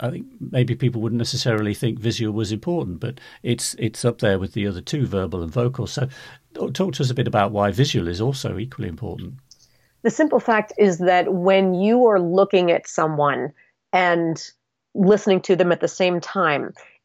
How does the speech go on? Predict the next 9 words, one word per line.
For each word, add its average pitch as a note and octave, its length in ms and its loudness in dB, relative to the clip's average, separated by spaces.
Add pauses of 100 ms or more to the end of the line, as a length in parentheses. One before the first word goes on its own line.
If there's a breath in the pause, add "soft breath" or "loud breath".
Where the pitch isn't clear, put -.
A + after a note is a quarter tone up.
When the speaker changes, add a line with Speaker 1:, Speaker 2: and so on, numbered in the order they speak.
Speaker 2:
if G#3 300 4 (160)
what G3+ 460 4
you A3 200 2
see G#3 720 -2 (420)
doesn't A3+ 380 4
match G3+ 440 0
what F#3+ 260 2
you G3+ 180 0
hear, F3+ 640 -4